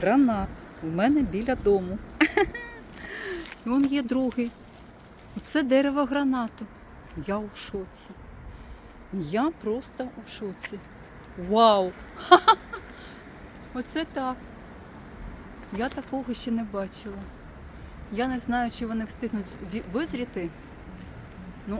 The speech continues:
ось вони є. Я балдею. Вау! <laughs> Я не знаю, чи буде мене чутно. Все, на цьому все, пока. Ще зустрінемось. Навіть окуляри є,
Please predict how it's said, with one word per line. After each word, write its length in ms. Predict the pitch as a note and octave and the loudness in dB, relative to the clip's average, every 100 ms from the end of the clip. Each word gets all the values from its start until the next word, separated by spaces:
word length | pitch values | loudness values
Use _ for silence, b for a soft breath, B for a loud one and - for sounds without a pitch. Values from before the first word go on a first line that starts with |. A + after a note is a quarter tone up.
| - | -2
ось 260 | B3+ - | -2 -2
вони 240 | D4+ E4 F4+ | -2 0 0
є. 240 | E4+ F4 - - - - - - - - - - - - - - - - - - - - - - - - - - - - - - | -4 -6 -6 -12 -14 -14 -16 -16 -16 -16 -16 -16 -16 -16 -14 -14 -16 -16 -14 -14 -14 -12 -6 -6 -6 -12 -14 -14 -14 -14 -14 -8
Я 80 | F#3 D#3+ | -6 -4
балдею. 460 | E3+ D#3+ D3+ E3 E3 E3 - - - - - - - - - - - - - - - - - - - - | -4 -4 -6 -6 -6 -10 -12 -12 -14 -12 -12 -14 -14 -14 -14 -14 -12 -12 -12 -12 -12 -14 -12 -12 -10 -4
Вау! 400 | F#3 F3+ F3 F3+ - - | -2 0 0 -2 -6 -10
<laughs> 680 | - - D#4+ F#4+ - _ - | -10 -8 -10 -10 -16 _ -10
Я 100 | F#3 | -8
не 100 | F#3 - | -8 -8
знаю, 220 | F#3+ E3+ D#3+ | -6 -4 -6
чи 60 | - | -10
буде 260 | F#3 F#3 | -10 -8
мене 240 | F3+ F3+ F#3+ - | -8 -8 -10 -10
чутно. 320 | C#4 B3 G3+ F#3 - - - - - - - - - | -10 -8 -8 -10 -14 -14 -12 -12 -12 -12 -14 -14 -14
Все, 140 | - F#3+ | -12 -8
на 140 | G3 | -8
цьому 320 | - C#4+ B3 | -4 -4 -4
все, 260 | B3 - C#4+ A3+ | -4 -4 -4 -4
пока. 280 | - A3+ B3+ - - - - | -6 -6 -6 -8 -10 -10 -8
Ще 80 | G#3+ | -8
зустрінемось. 760 | G3 - - A3+ G3+ F#3+ F#3 - - - - - - | -8 -10 -10 -10 -10 -10 -12 -12 -14 -12 -12 -10 -6
Навіть 240 | G#3 G#3+ | -4 -4
окуляри 420 | G#3 A3 F#3+ E3 | -6 -2 0 0
є, 200 | E3+ A#3 | -2 -8